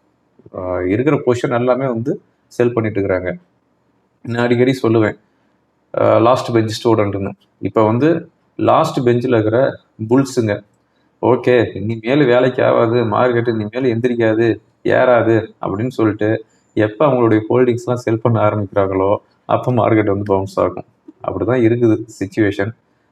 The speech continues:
ஏன்னா, இந்த மாதிரியான ஃபால்லாம் வந்து ஹெவிங்க, ஹெவி ஃபால். ஆ, ஓகே, அதாவது நம்ம எக்கனாமிக் வந்து ரொம்ப ஸ்ட்ராங்கா தான் இருக்குது. ஆனா என்ன பண்றது, வந்துட்டு இருக்கிற நியூஸ் வந்து நமக்கு வந்து அவ்வளவு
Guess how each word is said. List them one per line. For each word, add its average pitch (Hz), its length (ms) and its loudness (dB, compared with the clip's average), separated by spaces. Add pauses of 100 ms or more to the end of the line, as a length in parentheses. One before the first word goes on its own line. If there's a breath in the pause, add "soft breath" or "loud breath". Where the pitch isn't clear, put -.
(120)
ஏன்னா, 127 200 0
இந்த 135 120 0
மாதிரியான 147 460 2
ஃபால்லாம் 135 380 2
வந்து 113 480 -2 (200)
ஹெவிங்க, 117 420 0 (360)
ஹெவி 143 340 0
ஃபால். 190 200 0 (600)
ஆ, 92 540 -2 (220)
ஓகே, 127 440 0 (180)
அதாவது 143 420 2
நம்ம 147 360 2 (540)
எக்கனாமிக் 147 560 0
வந்து 139 600 0
ரொம்ப 123 200 -2
ஸ்ட்ராங்கா 110 400 -2
தான் 107 160 0
இருக்குது. 92 300 -2 (320)
ஆனா 127 200 0
என்ன 120 220 0
பண்றது, 95 420 -4 (460)
வந்துட்டு 131 200 0
இருக்கிற 131 260 2
நியூஸ் 151 320 0
வந்து 131 220 -2
நமக்கு 107 460 -2
வந்து 107 200 -2
அவ்வளவு 104 500 0